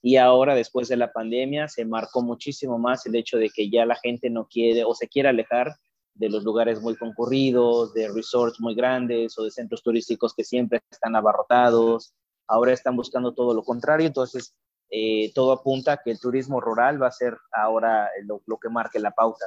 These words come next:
Toda la gente va a querer buscar un lugar abierto, algún lugar en el campo,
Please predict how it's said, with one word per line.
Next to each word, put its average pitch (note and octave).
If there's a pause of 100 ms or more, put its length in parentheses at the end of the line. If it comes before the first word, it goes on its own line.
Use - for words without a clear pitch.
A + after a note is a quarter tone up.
(100)
Toda C3
la A2+
gente C3+
va B2
a A#2+
querer A2
buscar A2
un A2+
lugar G#2
abierto, B2
algún A2
lugar G#2+
en G#2
el G2
campo, A#2+